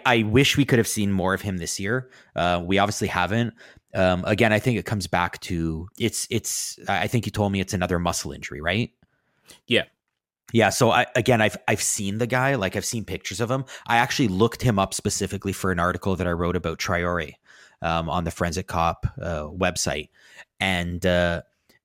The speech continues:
Speaker 1: Traore, I think, is gonna be on the same trajectory, which is he's gonna peak early and then he's gonna have injuries, uh, which is what we're seeing with Shaq. I think that much muscle mass is just not sustainable. And Shaq is built.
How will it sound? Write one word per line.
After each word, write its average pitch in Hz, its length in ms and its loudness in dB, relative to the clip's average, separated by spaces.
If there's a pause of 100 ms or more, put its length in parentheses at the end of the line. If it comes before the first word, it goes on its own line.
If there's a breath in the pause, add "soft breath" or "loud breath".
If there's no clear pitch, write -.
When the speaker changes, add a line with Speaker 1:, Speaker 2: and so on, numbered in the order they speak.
(180)
Speaker 1:
Traore, 131 440 6
I 110 80 6
think, 113 200 0
is 107 100 0
gonna 101 140 2
be 95 100 0
on 90 100 0
the 92 60 -4
same 92 180 -2
trajectory, 82 540 -4
which 87 280 -6
is 87 200 -2
he's 101 160 -4
gonna 98 180 -2
peak 107 300 -4
early 95 280 0
and 90 120 -2
then 87 100 -4
he's 85 140 -6
gonna 90 200 -6
have 85 220 -2
injuries, 92 540 -2 (280 loud breath)
uh, 85 140 2
which 87 220 2
is 85 80 -2
what 90 100 -2
we're 92 80 -2
seeing 87 220 -4
with 85 100 -6
Shaq. 78 300 -2
I 85 60 -4
think 90 200 -6
that 95 180 0
much 101 220 -2
muscle 87 280 -4
mass 101 400 -2
is 78 240 -8
just - 420 -6
not 90 280 -2
sustainable. 85 540 -4 (220 loud breath)
And 101 140 -4
Shaq 120 540 0
is 82 220 -6 (260)
built. 82 460 -4